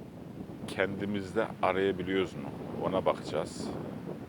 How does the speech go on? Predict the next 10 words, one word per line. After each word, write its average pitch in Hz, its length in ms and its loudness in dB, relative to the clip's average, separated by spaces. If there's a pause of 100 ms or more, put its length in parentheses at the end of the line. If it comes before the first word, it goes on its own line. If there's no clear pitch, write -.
(500)
Kendimizde 101 640 2
ne 123 100 8
kadarını 82 460 2
arıyoruz, 78 640 -2 (560)
ne 104 120 2
kadarını, 98 560 4 (120)
e, 95 60 2 (520)
bir 101 120 0 (280)
başkalarına 92 500 0
suçluyoruz. - 720 -4